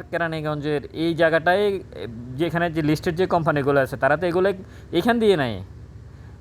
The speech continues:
কেরানীগঞ্জ, সাভার, গাজীপুর এখান দিয়ে তো নাই।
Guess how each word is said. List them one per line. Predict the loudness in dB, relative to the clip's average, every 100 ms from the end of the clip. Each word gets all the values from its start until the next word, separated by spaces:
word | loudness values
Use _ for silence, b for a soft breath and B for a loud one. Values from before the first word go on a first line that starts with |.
| -8 0
কেরানীগঞ্জ, | 2 2 0 0 0 -2
সাভার, | 0 4 6 4 4
গাজীপুর | 0 0 -2 -2
এখান | -2 -2
দিয়ে | -2
তো | -2 -2
নাই। | -4 -8